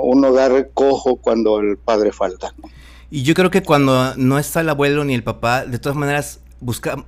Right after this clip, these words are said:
Speaker 2: el, el hijo busca a alguien, ¿no? El tío, tal vez, o al amigo, o a, alguien, algún maestro, pero siempre va a buscar esa, esa
Speaker 1: Exactamente.
Speaker 2: figura masculina, ¿no? Aunque la mamá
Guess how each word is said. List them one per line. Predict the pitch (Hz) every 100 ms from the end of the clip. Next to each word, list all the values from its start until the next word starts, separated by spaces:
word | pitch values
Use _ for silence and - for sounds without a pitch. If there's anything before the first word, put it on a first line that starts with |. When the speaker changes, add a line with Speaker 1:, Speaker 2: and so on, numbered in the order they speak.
| -
Speaker 2:
el, | 131 123 123 135
el | - 113 113 117 120
hijo | 139 156
busca | 139 143 - 123
a |
alguien, | 127 127 110 104
¿no? | 117
El | 110 101
tío, | - 135 131
tal | 123 110
vez, | 110 131 127
o | 123
al | 107
amigo, | 98 104 135 123 117 110 104
o | 98
a, | 110 -
alguien, | 113 127 127 123
algún | 104 117 123
maestro, | 113 135 143 - 131 131 127 - - - -
pero | 123 120
siempre | - 143 139
va | 135
a |
buscar | 135 127 135
esa, | 127 143
esa | 131 120
Speaker 1:
Exactamente. | 120 110 -
Speaker 2:
figura | 127 120 135 135
masculina, | 127 120 123 120 139 110
¿no? | 104 123
Aunque | 127 127 131
la | 120 120
mamá | 120 123 135